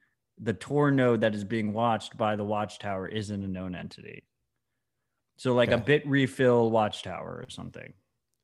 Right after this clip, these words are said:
Speaker 1: right? Where, like, you go to bitrefill dot com slash watchtower and then, like, you put in your pub key and then you, like, pay the invoice and you give them whatever and then they, they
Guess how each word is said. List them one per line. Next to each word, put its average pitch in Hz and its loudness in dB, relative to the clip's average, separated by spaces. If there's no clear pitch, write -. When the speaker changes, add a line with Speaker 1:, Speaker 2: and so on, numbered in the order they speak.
Speaker 1:
right? 113 -2
Where, 117 0
like, 107 0
you 117 -2
go 117 2
to 117 4
bitrefill 117 0
dot 104 2
com 110 -2
slash 104 -4
watchtower 104 -2
and 107 -6
then, 104 -4
like, 101 -4
you 101 -6
put 113 -4
in 110 -2
your 110 -2
pub 104 -4
key 107 -4
and 101 -4
then 101 -4
you, 101 -6
like, 95 -6
pay 110 -6
the 107 -4
invoice 101 -6
and 98 -8
you 98 -8
give 107 -4
them 104 -4
whatever 104 -4
and 104 -8
then 101 -4
they, 98 -6
they 95 -10